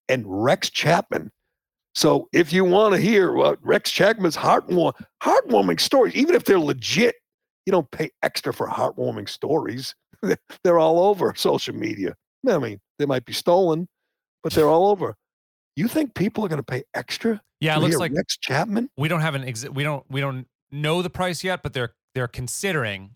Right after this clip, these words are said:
Speaker 2: it's reported that C N N is considering five ninety-nine a month to access their, uh, their streaming service.
Speaker 1: Well,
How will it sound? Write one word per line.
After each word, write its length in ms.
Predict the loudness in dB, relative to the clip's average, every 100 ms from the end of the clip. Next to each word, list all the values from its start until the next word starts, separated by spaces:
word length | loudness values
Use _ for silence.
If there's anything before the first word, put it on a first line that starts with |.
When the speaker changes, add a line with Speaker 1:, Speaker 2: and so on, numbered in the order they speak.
| _
Speaker 2:
it's 100 | -14
reported 300 | -8 -8 -6
that 160 | -8
C 160 | -8 -8
N 100 | -6
N 80 | -6
is 140 | -8 -12 _ _ _
considering 380 | -10 -6 -6 -6
five 340 | -6 -4 -4
ninety-nine 440 | -4 -6 -8 -10 -10
a 40 |
month 220 | -12 -14
to 140 | -12 -12
access 340 | -12 -12 -16
their, 280 | -14 -14 -14
uh, 160 | -14 -16 -18 -18
their 80 |
streaming 340 | -16 -14 -16 -16
service. 320 | -16 -16 -10
Speaker 1:
Well, 180 | -6